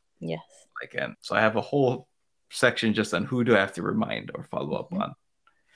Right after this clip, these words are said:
Speaker 2: just so nothing slips through the cracks. And I also have the mindset that for busy people, or if I need something and maybe I don't have as much leverage,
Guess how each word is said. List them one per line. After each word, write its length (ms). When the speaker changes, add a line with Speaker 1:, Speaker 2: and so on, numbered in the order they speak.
Speaker 2:
just 160
so 120
nothing 380
slips 340
through 120
the 80
cracks. 460
And 140
I 80
also 240
have 120
the 80
mindset 680
that 320
for 140
busy 360
people, 340
or 240
if 220
I 140
need 240
something 580
and 240
maybe 200
I 80
don't 140
have 160
as 100
much 300
leverage, 380